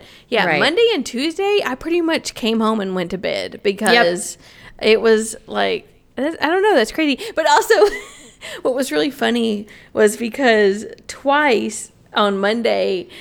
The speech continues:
Speaker 1: I was walking around the office, and then I'd come around a corner, and someone would surprise me, and I would totally get like, like, "Oh, oh my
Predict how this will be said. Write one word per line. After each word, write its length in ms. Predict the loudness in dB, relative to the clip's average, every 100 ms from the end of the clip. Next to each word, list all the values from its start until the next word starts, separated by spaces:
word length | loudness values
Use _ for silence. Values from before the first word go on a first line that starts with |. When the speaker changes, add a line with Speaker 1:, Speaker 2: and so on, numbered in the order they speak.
| -20 -2
Speaker 1:
I 160 | 2
was 420 | 2 2 0 -4
walking 320 | -2 -2 0 -4
around 240 | -2 -2
the 60 | -2
office, 480 | -4 -2 -2 -4 -4
and 140 | -2
then 120 | -2
I'd 160 | -2 -2
come 160 | -2 0
around 180 | 0
a 40 | -4
corner, 400 | -4 -4 -2 -2
and 180 | -2 -4
someone 240 | -4 -2
would 140 | -2 -2
surprise 440 | -4 -2 -4 -4
me, 260 | -6 -8 -10 -16 -4
and 140 | -2
I 100 | 0
would 200 | 0 -2
totally 1040 | 0 0 2 0 0 0 2 2 -2 -6 -4
get 260 | -4 -4
like, 380 | -4 -4 -4 -4
like, 260 | -6 -4 0 4 2
"Oh, 160 | 0 -4
oh 140 | -4 0
my 120 | 0